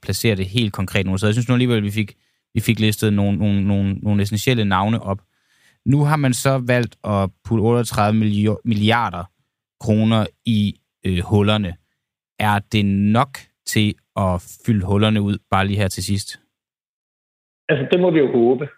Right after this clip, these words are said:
Speaker 2: Øh, og, og jeg glæder mig over, at man nu har konstateret, at det går ikke længere. Jeg glæder mig over, at man konstaterer, at vi er nødt til at gøre noget helt grundlæggende, og man er nødt til at komme op på de to procent, som vi
Speaker 1: Mm.
Speaker 2: har lovet. Jeg vil så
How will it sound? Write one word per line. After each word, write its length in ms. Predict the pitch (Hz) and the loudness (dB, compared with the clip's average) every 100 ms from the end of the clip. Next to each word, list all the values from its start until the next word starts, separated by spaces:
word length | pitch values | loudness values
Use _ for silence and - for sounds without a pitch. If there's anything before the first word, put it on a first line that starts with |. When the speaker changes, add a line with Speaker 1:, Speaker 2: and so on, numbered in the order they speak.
| _ _ _ _ _ - 131 | _ _ _ _ _ -8 -2
Speaker 2:
Øh, 260 | 120 - - 143 | 0 0 0 2
og, 80 | 143 - 131 | 2 0 2
og 260 | 139 135 147 | 2 2 0
jeg 100 | 147 | 0
glæder 280 | 170 160 185 | 2 2 2
mig 100 | 165 | 0
over, 320 | 127 143 143 139 | -2 -2 -2 -4
at 40 | 156 | -4
man 100 | 139 | -6
nu 80 | 139 | -2
har 80 | 151 151 | -2 -4
konstateret, 680 | - 131 - 175 165 143 123 - | -8 -12 -2 0 0 -4 -8 -4
at 100 | 131 - | -4 -2
det 100 | 107 | 0
går 260 | 127 117 | 2 2
ikke 160 | 110 101 | 0 -2
længere. 280 | 104 107 113 | -6 -2 -2
Jeg 80 | 117 | 2
glæder 220 | 147 160 | 2 2
mig 140 | 147 127 | 2 -2
over, 80 | 135 | -4
at 60 | 131 | -6
man 120 | - | -6
konstaterer, 480 | 139 - 120 156 131 | -6 -6 -6 -2 -2
at 60 | 120 | 0
vi 60 | 120 | 0
er 80 | 123 | 0
nødt 160 | 131 - | 0 0
til 80 | 131 | 0
at 60 | - | 2
gøre 220 | 110 110 | 2 2
noget 180 | 120 113 - - - | 0 -4 -4 -8 -2
helt 220 | 147 113 - | -2 -2 -6
grundlæggende, 640 | 98 98 110 117 110 117 110 | -6 -2 0 0 0 -2 2
og 120 | 117 | 2
man 180 | 117 113 | 0 0
er 80 | 117 110 | 0 0
nødt 140 | 123 - | 0 0
til 60 | |
at 120 | 117 - | 0 0
komme 140 | 117 - 117 | -4 2 2
op 100 | - | 2
på 60 | 143 117 | -4 -4
de 80 | - | -8
to 60 | 139 - | -8 -8
procent, 300 | 127 - 127 - | -8 -2 -2 -2
som 100 | 127 | -4
vi 120 | 104 | 0
Speaker 1:
Mm. 60 | 113 | 0
Speaker 2:
har 80 | 98 98 | 2 0
lovet. 280 | 95 110 - - | 0 -2 -2 -2
Jeg 160 | 135 123 | 0 0
vil 100 | 117 | 0
så 100 | 156 | -2